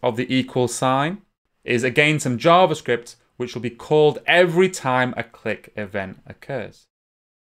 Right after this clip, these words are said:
All that joke.hide is equal to not joke.hide does is it toggles the value of joke.hide. So if it's false, clicking the button will change it to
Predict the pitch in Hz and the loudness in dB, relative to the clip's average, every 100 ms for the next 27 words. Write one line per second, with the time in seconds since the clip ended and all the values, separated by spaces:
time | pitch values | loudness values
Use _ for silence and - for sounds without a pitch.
0 | _ _ _ - 127 131 120 117 131 127 | _ _ _ -4 -2 0 -2 4 4 4
1 | 127 - - 131 135 123 117 120 117 113 | 0 -2 0 2 2 0 -2 -2 0 2
2 | 131 139 120 135 120 - - - 127 123 | 2 0 0 2 2 0 -6 -2 0 0
3 | 117 147 156 160 165 - 120 120 117 104 | 0 2 4 4 2 -4 0 2 2 0
4 | 113 - 147 156 151 127 127 117 113 110 | -4 -2 2 4 2 0 0 2 2 0
5 | 107 101 - 95 107 95 - - - 95 | -4 -8 -20 -8 -6 -6 -8 -12 -6 -6
6 | 90 117 - 101 - 156 165 160 - _ | -4 -6 -6 -10 2 4 4 0 -16 _
7 | _ _ _ 139 - 120 107 123 - 113 | _ _ _ -14 -8 -8 -2 -2 -2 -6
8 | 107 107 110 - - | -6 -6 -6 -10 -20